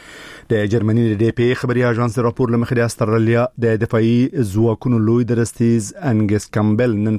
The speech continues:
پنجشنبه د دغه څېړنې د راپور تر خپرېدو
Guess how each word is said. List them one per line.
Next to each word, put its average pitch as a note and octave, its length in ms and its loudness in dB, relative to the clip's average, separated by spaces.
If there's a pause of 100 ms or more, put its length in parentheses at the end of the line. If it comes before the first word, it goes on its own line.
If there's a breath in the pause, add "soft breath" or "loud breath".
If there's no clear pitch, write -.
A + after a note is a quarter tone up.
پنجشنبه A2 380 0 (380 loud breath)
د A2 120 2
دغه G#2 140 0
څېړنې A2+ 460 0
د G#2 120 0
راپور C3+ 340 -2
تر A#2+ 140 -4
خپرېدو G2+ 420 0